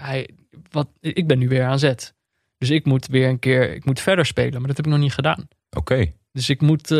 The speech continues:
Speaker 1: hij mo-, nou ja, hij moet maar gewoon weer goed presteren het komende seizoen met Frederikstad in een Noorse competitie. En dan ga ik hem een update sturen. De bedoeling is natuurlijk uiteindelijk dat,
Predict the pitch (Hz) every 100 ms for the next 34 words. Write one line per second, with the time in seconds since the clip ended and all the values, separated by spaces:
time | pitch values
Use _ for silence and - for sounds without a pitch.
0 | 139 143 165 160 - - _ 170 151 131
1 | 143 165 170 - 170 156 - 160 135 -
2 | 196 156 - 131 127 117 123 131 127 -
3 | 151 143 131 120 - 160 - - _ -
4 | - - - 131 127 117 135 143 139 -
5 | - 131 - 127 - - 139 131 135 -
6 | - 147 143 139 139 185 165 139 147 135
7 | 160 151 220 311 165 123 123 117 - 139
8 | 143 160 160 -